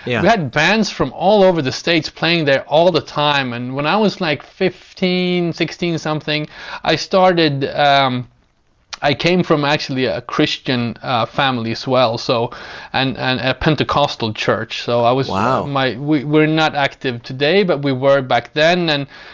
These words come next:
Speaker 2: so I, I came into it sort of, uh, from that perspective. So the, the church, uh, bought a cafe in the central of Umeå, and the caf-
Speaker 1: Okay.
Speaker 2: cafe had a, a,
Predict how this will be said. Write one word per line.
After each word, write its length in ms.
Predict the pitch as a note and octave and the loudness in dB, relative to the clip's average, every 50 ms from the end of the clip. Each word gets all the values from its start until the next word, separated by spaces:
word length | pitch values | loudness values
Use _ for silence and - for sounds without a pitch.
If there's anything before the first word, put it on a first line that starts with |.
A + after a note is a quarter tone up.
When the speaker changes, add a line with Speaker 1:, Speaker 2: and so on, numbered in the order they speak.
| - - - - - | -20 -20 -20 -18 -6
Speaker 2:
so 240 | - D#3 D3+ D3 | 0 2 2 2
I, 160 | C3+ C3 - - | 2 -2 -6 -4
I 140 | - D#3 E3+ | 0 0 0
came 400 | E3 - - - F#3 F#3 F#3 E3+ | 0 0 -2 0 2 2 4 4
into 320 | F3 G3 G#3 G3 - A3 A3 | 4 2 2 2 4 2 2
it 100 | - - | 2 0
sort 240 | - G3 G3 F3+ | 0 2 4 4
of, 240 | F3+ F3+ E3 D3+ D3+ | 4 4 2 2 2
uh, 480 | E3 D#3+ D#3 D3+ D3 D3 D3 D3 C#3+ - - - - - - - - - - _ | 4 4 4 6 4 4 4 2 0 -4 -8 -20 -20 -20 -20 -20 -20 -20 -20 _
from 360 | _ - - F#3 E3+ E3 D3+ | _ -2 0 0 2 2 0
that 340 | C#3+ D#3+ D3+ D3+ D3+ - - | 2 2 2 2 2 0 -4
perspective. 600 | - D3+ - - - F#3+ F3 - - - D#3+ C#3 - | -8 -8 -6 -2 0 0 0 0 0 -2 -2 -2 -2
So 380 | - D#3 D3 C#3+ C#3+ B2+ C#3 | 0 2 2 2 2 0 -4
the, 200 | C#3+ C#3+ D3 C#3 | -4 -4 -4 -4
the 140 | - C#3 C3+ | -4 -6 -12
church, 720 | - - - - - F#3+ G3 F#3+ F3+ - - - - - _ _ _ _ _ _ - | -10 -8 -4 0 2 4 4 4 2 0 -4 -6 -8 -8 _ _ _ _ _ _ -6
uh, 140 | - D#3 C#3 | -4 -4 -2
bought 580 | C3 B2+ A#2 - - D3+ D#3 D#3+ D#3+ D#3 - - | -4 -4 -6 -2 2 4 4 4 4 2 -2 -10
a 40 | C#3 | -12
cafe 640 | - - C#3+ C3 - - - E3 D3+ C#3+ C#3+ C#3+ C3+ | -6 -2 -2 -2 -2 -2 -2 0 2 4 4 2 2
in 100 | C3 B2 | 0 -2
the 60 | A#2+ | -6
central 720 | A#2 - - C3+ C3 A#2+ - C3+ A#2+ A#2+ A#2 A2+ G2+ - - | -6 -6 -6 -6 -6 -6 -4 -2 -2 -2 -2 -4 -6 -8 -10
of 200 | - B2 A#2 A2+ | -8 -8 -8 -6
Umeå, 540 | A#2+ C#3+ C3+ B2+ A#2+ A2+ F#2+ D#2 C2+ - - _ _ - - - | -6 -4 -4 -4 -4 -4 -6 -8 -10 -12 -16 _ _ -20 -12 -6
and 160 | B2+ C3 B2+ | -6 -4 -4
the 60 | C3+ | -4
caf- 400 | B2+ - - D3+ A2+ G#2 A2 C3 | -4 -2 -2 0 0 0 -2 -4
Speaker 1:
Okay. 100 | - D#3+ | -8 -8
Speaker 2:
cafe 460 | - D3 C3 - - F3 E3 D#3+ D#3+ D3+ | -4 -4 -4 -4 0 2 4 4 4 2
had 380 | - - - C#3+ C#3 C3 A#2 | 2 2 2 4 4 4 2
a, 380 | - C3+ B2+ B2 A#2+ A#2+ A#2+ - - | -2 -6 -6 -4 -2 -2 -4 -4 -6
a, 160 | B2+ A#2+ | -8 -8